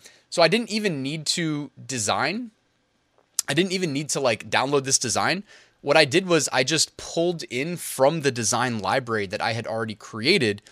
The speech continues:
directly into the video mockup here. So you can see that I've got a video mockup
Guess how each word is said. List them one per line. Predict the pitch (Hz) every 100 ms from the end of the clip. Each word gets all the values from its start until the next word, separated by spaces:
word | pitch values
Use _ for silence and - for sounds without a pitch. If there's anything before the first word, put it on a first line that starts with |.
| _ _ -
directly | 139 123 160 175 151 143
into | 143 165
the | 127
video | 98 127 131 104
mockup | 92 90 92 82
here. | - 71 101
So | - 131 117 - -
you | 139
can | 143
see | - 156
that | 127
I've | 113
got | 127
a |
video | 117 101 175 147 104 98 _ _ _ _ _ _ _ -
mockup | 107 156 - 104